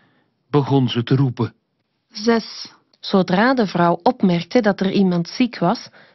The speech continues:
Speaker 3: probeerde ze hem te verzorgen.
Speaker 2: Zeven.
Speaker 1: Zodra de jagers een prooi hadden gedood, keerden ze voldaan terug naar de grot.
Speaker 2: Acht.
Speaker 3: Zodra een vrouw een oriëntatiepunt zoals een boom terugzag,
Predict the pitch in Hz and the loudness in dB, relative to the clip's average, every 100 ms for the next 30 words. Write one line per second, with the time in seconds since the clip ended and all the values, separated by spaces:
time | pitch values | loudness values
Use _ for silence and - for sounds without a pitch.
0 | - - 190 202 269 277 240 196 165 156 | -6 0 2 4 2 2 0 0 0 0
1 | 156 196 185 190 - 165 160 - 165 _ | 0 0 0 0 0 0 -2 -6 -6 _
2 | _ _ _ _ _ _ _ 214 202 240 | _ _ _ _ _ _ _ -8 2 2
3 | 220 180 175 - _ _ _ _ _ - | 2 0 -4 -6 _ _ _ _ _ -2
4 | 123 151 139 165 202 143 151 170 139 117 | 2 2 2 2 2 2 0 0 -2 -2
5 | 123 107 147 160 120 110 110 120 87 120 | -2 0 0 2 0 -2 -4 -6 -2 0
6 | 120 - - - - - - _ 180 214 | 0 -4 -12 -20 -20 -20 -20 _ 2 2
7 | 185 156 151 117 110 120 156 139 131 127 | 0 0 0 0 -2 0 -2 0 0 -2
8 | - - 110 98 - 123 - 101 - - | -4 -10 -8 -6 -4 -4 -2 -6 -8 -16
9 | - _ _ _ _ _ - 240 - - | -18 _ _ _ _ _ -2 -2 -4 -14
10 | - - _ _ _ - - 190 180 190 | -16 -16 _ _ _ -18 -2 0 2 2
11 | 254 - 226 190 175 185 233 220 202 190 | 2 2 0 0 2 2 2 0 0 0
12 | 185 175 170 202 240 240 185 - 196 247 | 2 2 0 0 0 0 -4 0 0 0
13 | - 180 170 175 156 180 226 226 - 160 | 0 0 2 0 2 2 2 0 -2 -2
14 | 160 - - 226 | -2 -4 -2 -2